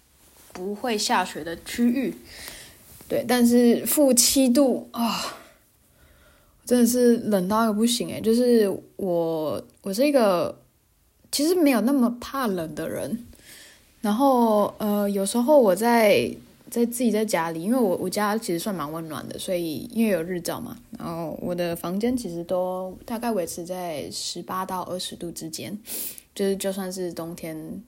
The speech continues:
的时候。但这几天，哦，在过去这几天，我真的是，呼，不行欸，我受不了，我就是开着暖气这样。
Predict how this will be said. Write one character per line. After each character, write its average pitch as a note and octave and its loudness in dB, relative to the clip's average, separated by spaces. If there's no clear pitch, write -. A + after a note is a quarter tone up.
的 C#3+ -8
时 - -6
候。 - -14
但 A#3+ 8
这 C#4 4
几 G3+ 2
天， G3 0
哦， G#3 -4
在 A#3 2
过 A#3 4
去 A#3 0
这 G#3+ 2
几 G3 0
天， F#3 -2
我 F3+ -2
真 G3 -2
的 F#3+ 0
是， F#3+ -4
呼， E4+ -4
不 C4 0
行 G#3 2
欸， E3 -4
我 F3 -2
受 A#3+ 2
不 A#3+ 4
了， F#3 6
我 E3 2
就 G3+ -2
是 A#3+ 4
开 A3+ 0
着 G3+ 0
暖 D#3 -6
气 - -4
这 A2+ -12
样。 C#3 -10